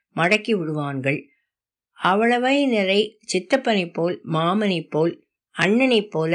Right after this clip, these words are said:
முகச்சாயலில் இருந்த இந்த பொடியலின் குரலிலும் உடல் மொழியிலும் கட்டுப்பட்ட அளவை.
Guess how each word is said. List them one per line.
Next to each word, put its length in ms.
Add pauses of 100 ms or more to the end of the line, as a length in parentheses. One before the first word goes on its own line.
(160)
முகச்சாயலில் 760
இருந்த 340
இந்த 240
பொடியலின் 640
குரலிலும் 600 (360)
உடல் 340
மொழியிலும் 680
கட்டுப்பட்ட 640
அளவை. 360